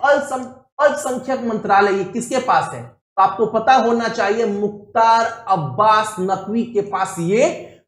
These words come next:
मंत्रालय है। अब बोला है इस मंत्रालय में सचिव के रूप में दिया गया है रेणुका कुमार को।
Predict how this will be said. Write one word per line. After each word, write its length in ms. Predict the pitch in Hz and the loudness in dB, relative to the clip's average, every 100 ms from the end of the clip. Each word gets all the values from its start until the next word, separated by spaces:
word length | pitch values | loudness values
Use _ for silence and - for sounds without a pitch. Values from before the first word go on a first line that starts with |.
| 160 | 6
मंत्रालय 560 | 185 214 254 220 160 | 8 10 10 12 10
है। 320 | 120 110 - - _ - | 6 -2 -14 -20 _ -4
अब 80 | 180 | 0
बोला 320 | 180 247 302 | 2 2 2
है 220 | 285 - | -2 -8
इस 160 | 269 - 226 | -14 -16 -14
मंत्रालय 440 | 214 208 214 269 | -10 -2 -2 -2
में 120 | 285 262 | -6 -8
सचिव 380 | - 240 311 | -8 -2 0
के 140 | 330 320 | 0 -4
रूप 160 | 302 302 | -10 -14
में 140 | 294 _ _ _ _ 208 | -18 _ _ _ _ -2
दिया 180 | 196 175 | -2 -2
गया 180 | 143 | -4
है 100 | 127 | -4
रेणुका 340 | 165 220 226 233 | 0 0 -2 -6
कुमार 340 | 220 180 156 | -6 -8 -8
को। 340 | 135 127 117 | -10 -14 -16